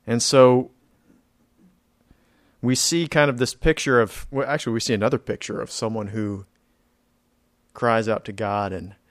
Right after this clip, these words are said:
and loves being in the presence of God, right? Because we, we hear about Elisha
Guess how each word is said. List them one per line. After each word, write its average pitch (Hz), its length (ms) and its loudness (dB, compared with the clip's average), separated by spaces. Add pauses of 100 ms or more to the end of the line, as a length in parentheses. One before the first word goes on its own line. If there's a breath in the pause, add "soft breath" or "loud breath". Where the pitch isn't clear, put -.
(140)
and 104 220 -6
loves 110 380 -2
being 113 400 -6
in 117 220 -6
the 107 80 -4
presence 113 440 -6
of 98 140 -8
God, 104 400 -2 (1080)
right? 110 200 -2
Because 107 320 -2
we, 113 180 -4 (140)
we 110 160 -4
hear 131 180 0
about 110 300 2
Elisha 101 680 0